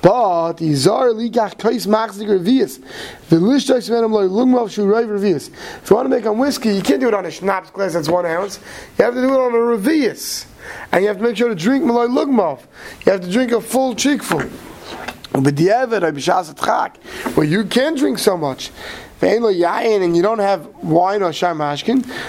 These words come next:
So afilu shtiyas kol hamesub min sarfim lo lugmav. So pass around that cup and make sure that between the people drinking,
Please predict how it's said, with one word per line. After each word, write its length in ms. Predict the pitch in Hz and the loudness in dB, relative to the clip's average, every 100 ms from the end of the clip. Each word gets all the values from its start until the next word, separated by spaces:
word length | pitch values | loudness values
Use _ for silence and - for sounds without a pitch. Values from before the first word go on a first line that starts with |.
| - | -12
So 120 | - - | -2 -2
afilu 300 | - 240 247 | 0 2 0
shtiyas 480 | - 285 277 254 | 2 2 2 0
kol 260 | - 247 247 | -2 -2 0
hamesub 360 | 240 202 262 233 | -2 0 2 2
min 120 | 233 | 2
sarfim 320 | 226 220 214 | 2 0 -2
lo 300 | 208 196 185 | -2 0 0
lugmav. 140 | 151 | -2
So 160 | 135 147 | -4 -4
pass 340 | - 202 - | 0 0 0
around 540 | 185 165 185 190 165 143 - - - - | 0 0 0 -2 -6 -12 -20 -20 -20 -2
that 280 | 175 185 180 | 0 0 -2
cup 460 | - 170 190 208 - - - - | -4 -2 -2 -6 -14 -20 -6 -2
and 120 | 175 | 0
make 160 | 190 | -2
sure 220 | - 254 262 | 0 2 2
that 140 | 220 | -2
between 360 | 185 - 262 240 | -6 -2 0 0
the 100 | 220 | 0
people 360 | 247 294 302 | 2 2 0
drinking, 500 | 220 320 294 277 220 | 0 0 2 0 -2